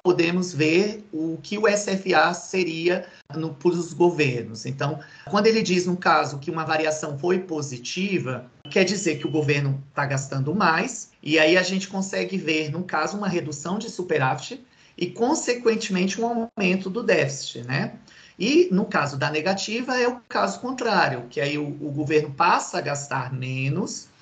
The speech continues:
e aí um aumento de superávit. E é importante a gente salientar, né, que no nosso caso brasileiro, a gente já tem uma cultura deficitária nos gastos públicos, a gente acaba gastando muito.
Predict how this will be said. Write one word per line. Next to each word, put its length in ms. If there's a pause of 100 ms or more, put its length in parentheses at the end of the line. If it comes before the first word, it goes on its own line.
(400)
e 140
aí 200
um 140
aumento 480
de 440
superávit. 1040
E 160
é 200
importante 500
a 40
gente 200
salientar, 680
né, 140
que 140
no 80
nosso 280
caso 360
brasileiro, 640 (460)
a 100
gente 320
já 180
tem 320
uma 180
cultura 500
deficitária 720
nos 160
gastos 360
públicos, 560
a 60
gente 640 (400)
acaba 540
gastando 680
muito. 560